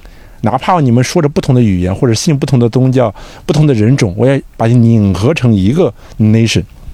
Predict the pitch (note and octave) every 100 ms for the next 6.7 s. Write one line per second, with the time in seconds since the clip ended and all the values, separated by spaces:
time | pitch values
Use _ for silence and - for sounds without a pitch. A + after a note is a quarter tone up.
0 | - - - G2 G2+ C#3+ B2+ D#3+ D4 A3
1 | D#3 - F#3+ F#3 D3 F3+ F#3 F3 D#3+ D3+
2 | C3 E3+ C#3+ C#3+ C#3+ D3 E3 D#3+ D3+ C3
3 | - - - - - G#2+ - D3 D#3+ A#2
4 | E2+ E2 E2+ - - - - - - -
5 | - E3 C#3 B2+ C#3 D#3 C3+ C3 C3 G#2
6 | G#2+ D3+ A3 - F2 F2 -